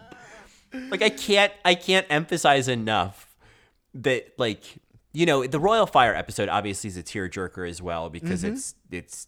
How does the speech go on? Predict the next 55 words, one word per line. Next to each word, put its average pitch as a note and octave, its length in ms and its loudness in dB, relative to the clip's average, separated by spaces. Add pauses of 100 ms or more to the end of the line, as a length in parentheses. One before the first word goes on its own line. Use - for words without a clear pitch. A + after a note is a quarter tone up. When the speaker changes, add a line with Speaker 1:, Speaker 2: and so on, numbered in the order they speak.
Speaker 1:
Dearest G2 420 -2
against E2+ 380 -10
Biella C3 580 2
and, F#2+ 140 -8
and, G2+ 160 -6
you F#2 60 -6
know, - 20 -6
it's F2 120 -8
all A2 160 -2
of F#2 80 -6
that. F2+ 300 -2 (360)
But, - 260 -2 (420)
so G#3+ 200 4
it's G3+ 100 2
kind F#3+ 240 2
of C3+ 80 -2
sad G2+ 460 2
in F#2+ 80 -4
a F2+ 80 -4
way, F#2 260 -2
but E2 220 -10
this G#3+ 200 -2
was C#3+ 200 -2
purely C3 580 -4
about G2 300 -6
the F#2+ 80 -4
beauty F2 680 -8
of, F#2 200 -10
like, E2+ 380 -12 (580)
connection G2 500 -4
and F#2+ 120 -4
the G#2 80 -2
beauty G#2+ 500 -4
of F#2 160 -6
finding F2+ 380 -2
each F2 180 -10
other E2+ 180 -6
and G2 140 -8
the G#2 60 -6
beauty A2+ 380 -8
Speaker 2:
Yes. G#2 160 -6
Speaker 1:
of, - 40 -10
st-, - 240 -10
like, B2+ 140 -4
of G#2+ 180 -8
being A#2+ 320 -2
strong G2+ 600 2
and F#2 100 -6
persevering G#2 720 -2
and G2 80 -4
not G2+ 220 -4
giving G2+ 280 -4
up. F#2+ 260 -2
And, A2 160 -6
like, A#2 280 -6